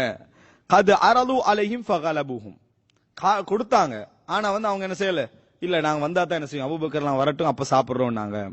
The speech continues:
ஃபதஹப், இது ச-, இது வே-, இது சொன்ன உடனேயே அப்துர் ரஹ்மான் சொல்றாரு, "ஃபதஹபுத்து ஃபக்தபத்து, நான் ஒளிஞ்சிட்டேன் போய்" அப்படின்ட்டாரு. அப்துர் ரஹ்மான் மகன் சொல்றாரு, "ஃபதஹப்து ஃபக்தபாத்து,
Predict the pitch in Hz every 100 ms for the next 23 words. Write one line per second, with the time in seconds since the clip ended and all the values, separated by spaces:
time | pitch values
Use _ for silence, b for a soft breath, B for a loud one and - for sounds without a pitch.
0 | - b b b - 170 170 208 190 123
1 | 160 156 - 160 147 143 151 160 165 -
2 | 165 185 214 185 170 156 143 151 180 190
3 | b b b - 151 180 - 170 160 147
4 | 143 131 147 - b b b b 165 170
5 | 190 202 196 220 233 175 - 180 151 127
6 | - - 135 180 208 170 165 139 131 110
7 | - _ 127 139 135 139 117 - b b
8 | b b 135 156 196 165 151 165 208 196
9 | 175 165 151 185 220 b b b 151 165
10 | 180 170 196 185 277 302 - 170 - 170
11 | 156 135 113 104